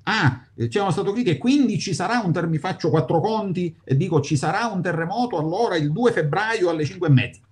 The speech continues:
Qual-, ogni tanto qualcuno è tentato di dire una cosa del genere, ma è come dire, "Il picco della pandemia sarà esattamente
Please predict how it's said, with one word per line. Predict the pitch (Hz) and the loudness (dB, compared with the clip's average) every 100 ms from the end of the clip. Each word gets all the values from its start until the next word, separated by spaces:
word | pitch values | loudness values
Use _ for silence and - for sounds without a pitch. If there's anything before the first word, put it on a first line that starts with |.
| - - _ _ | -20 -20 _ _
Qual-, | 165 175 - _ - | -4 -4 -6 _ -8
ogni | 151 165 170 | -2 -2 0
tanto | 202 175 147 135 | 2 4 4 4
qualcuno | 147 135 165 156 | 2 2 2 2
è | 143 139 | 2 2
tentato | 170 147 143 156 123 113 107 | 4 6 6 4 2 0 -6
di | 107 | -8
dire | 107 104 | -8 -8
una | 101 98 | -6 -8
cosa | 101 98 | -8 -8
del | 92 | -8
genere, | 85 87 82 82 175 _ - | -10 -12 -14 -14 -16 _ -2
ma | 190 | -2
è | 202 | 0
come | 175 165 | -2 -2
dire, | 185 170 | 0 2
"Il | 139 | 2
picco | 226 240 - 170 | 2 -2 -2 -2
della | 170 165 | 0 2
pandemia | 170 165 170 202 220 185 | 2 2 0 -2 -2 -2
sarà | 165 175 202 | -2 -2 0
esattamente | 151 156 - 160 202 220 214 190 190 185 | 0 -2 -4 -6 -6 -12 -10 -8 -8 -10